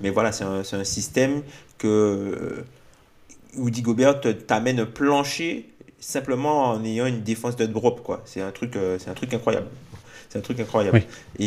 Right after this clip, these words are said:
Speaker 1: Et, euh, euh, on a du, du Rudy Gobert par rapport à l'intérieur. Euh, sur les extérieurs, euh, moi, Alex Caruso, moi, je suis un grand fan, euh, grand fan d'Alex Caruso, de la navigation, euh, d'Alex, euh, Caruso.
Speaker 2: Ouais, c'est
Speaker 1: Euh,
Speaker 2: vrai.
Speaker 1: pour citer, euh, toujours, euh, du côté des Wolves, hein,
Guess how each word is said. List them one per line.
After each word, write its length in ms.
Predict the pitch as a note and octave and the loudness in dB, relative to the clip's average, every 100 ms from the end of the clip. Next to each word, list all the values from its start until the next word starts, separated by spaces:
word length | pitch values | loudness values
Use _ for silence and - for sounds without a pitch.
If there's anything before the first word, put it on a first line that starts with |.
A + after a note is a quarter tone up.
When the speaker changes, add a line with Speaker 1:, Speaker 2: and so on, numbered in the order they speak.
| G2+ | 2
Speaker 1:
Et, 60 | G2+ | 2
euh, 400 | G2+ G2+ G2+ G2+ G2+ - - _ _ - | 2 0 -4 -10 -12 -18 -20 _ _ 0
euh, 260 | A2 G#2+ G#2+ - - | 2 2 0 -10 -10
on 220 | D#2+ A2 | -6 2
a 140 | A2 | 2
du, 180 | A2+ G2 | 2 -2
du 140 | G#2+ | -4
Rudy 200 | G#2+ G#2+ | -4 -4
Gobert 240 | G#2 A2 B2 | 0 4 4
par 100 | A2+ | 4
rapport 180 | G#2 G#2 | 2 0
à 40 | |
l'intérieur. 540 | G2+ G2+ G#2+ C3+ D3+ - - - | -2 -4 0 0 -2 -6 -14 -6
Euh, 100 | A2 | -4
sur 180 | B2+ D#3 | 0 -2
les 160 | D#3 | 0
extérieurs, 640 | D#3+ D#3+ D3+ D#3+ F3+ - - | -2 0 2 4 2 2 -6
euh, 60 | - | -10
moi, 140 | A2+ - | -6 0
Alex 240 | A#2 C#3+ | 0 -2
Caruso, 480 | - C3 B2 B2 C3+ - - | 0 0 0 -2 -4 -6 -16
moi, 100 | F#2+ | -16
je 40 | |
suis 100 | - | -10
un 40 | F#2+ | -10
grand 220 | - C#3 | -4 -2
fan, 320 | C#3 C#3+ D3+ A2 | 2 2 2 -6
euh, 180 | D#2 F#2 | -8 -4
grand 200 | G#2+ C3 | -2 0
fan 220 | D3+ D3 | -2 0
d'Alex 220 | A#2 A#2 | 0 0
Caruso, 380 | - A2+ A2 A#2+ | 0 0 0 -2
de 80 | A2 | -2
la 80 | F#2+ | -2
navigation, 640 | G2 G#2+ G#2+ - A#2 G#2+ | -4 -2 -2 -2 -4 -4
euh, 120 | G2 | -4
d'Alex, 340 | F#2+ G2 - G#2+ | -4 -6 -6 -4
euh, 320 | G2 F#2+ F#2+ | -2 -2 -4
Caruso. 440 | - G#2+ A2 A2 | 0 2 4 2
Speaker 2:
Ouais, 60 | C3 | -2
c'est 640 | - - - - G2+ G#2 A2 | -6 -14 -14 0 4 6 6
Speaker 1:
Euh, 80 | G2+ | 4
Speaker 2:
vrai. 160 | G#2+ - - - _ _ - - | 2 -6 -20 -20 _ _ -20 -12
Speaker 1:
pour 180 | - C#3+ | -2 -2
citer, 420 | C#3+ C#3+ D#3+ E3+ D#3+ | -2 -8 -8 -2 0
euh, 120 | C3 | 0
toujours, 360 | B2+ C#3+ E3+ | -2 0 6
euh, 180 | C#3 B2+ | 6 6
du 120 | B2 | 2
côté 220 | B2+ B2+ A#2+ | -4 -2 0
des 120 | A#2+ | 0
Wolves, 360 | B2 F#3+ F#3+ | 2 2 2
hein, 120 | D#3 | -2